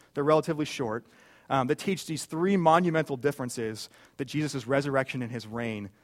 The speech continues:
make. The passages, they'll, they'll overlap a little bit, but, but generally speaking, we're trying, we'll look at, like, one passage per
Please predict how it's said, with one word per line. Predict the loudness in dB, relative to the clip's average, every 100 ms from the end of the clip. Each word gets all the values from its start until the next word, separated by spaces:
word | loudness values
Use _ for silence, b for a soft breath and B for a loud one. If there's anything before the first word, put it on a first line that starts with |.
| _
make. | -6 -6 -8 -20 _ _ _ _ _ _ _ -18 -4
The |
passages, | 2 2 2 0
they'll, | 2
they'll | 2 4
overlap | 4 4 4 4 4 2
a | -2
little | -2 -2
bit, | 2 2 2
but, | -6 -8 -8
but | -8 -8
generally | -2 -2 0 -2
speaking, | -2 -2
we're | -4
trying, | -2 -4 -2
we'll | -4
look | -4 -4
at, | -4
like, | -4 -4
one | -4 -4
passage | -4 -6 -6 -12
per | -10 -6 -6